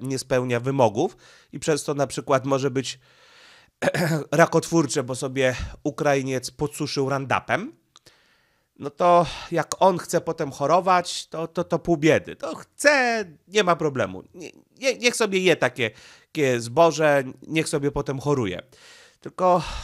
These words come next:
ciekawe, co na to jego żona, ciekawe, co na to jego dzieci. Ja na przykład nie życzę sobie jeść takiego zboża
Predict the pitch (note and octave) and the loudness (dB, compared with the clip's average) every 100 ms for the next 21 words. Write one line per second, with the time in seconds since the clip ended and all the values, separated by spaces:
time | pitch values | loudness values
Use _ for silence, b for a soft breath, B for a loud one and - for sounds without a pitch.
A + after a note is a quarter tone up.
0 | B B B _ _ _ - G3+ G#3 G3+ | B B B _ _ _ -8 -6 -4 -4
1 | F#3+ F3+ F3+ D3 D3 C3+ D3+ D#3+ D#3+ D#3+ | -2 -2 -2 -2 -2 2 0 0 -4 -6
2 | D3+ C#3+ D3 C#3+ C3+ C#3 A#2+ G#2+ - - | -4 -6 -4 -4 -4 -4 -6 -8 -10 -16
3 | - _ _ _ _ _ _ _ - F#3 | -20 _ _ _ _ _ _ _ -4 -2
4 | A3 - G3 G3 F#3 F#3 F3+ C#3+ A2 G#2+ | -4 -4 -4 -4 -2 -4 -4 -8 -10 -10
5 | G#2 G2 G2+ - F#2+ G#2 G2+ F#2 G2 E3 | -12 -12 -14 -14 -10 -10 -8 -6 2 4